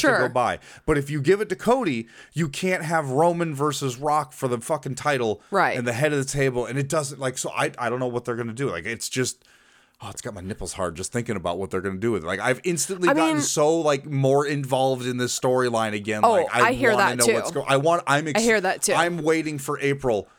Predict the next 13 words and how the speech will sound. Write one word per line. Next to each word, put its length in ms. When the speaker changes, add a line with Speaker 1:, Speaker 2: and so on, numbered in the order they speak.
Speaker 2:
for 140
fucking 300
WrestleMania. 580
Like, 220
I'm, 360
I'm 420
stoked 480
Speaker 1:
I'm 60
Speaker 2:
for 40
Speaker 1:
excited 380
Speaker 2:
this. 80
Speaker 1:
for 240
it. 100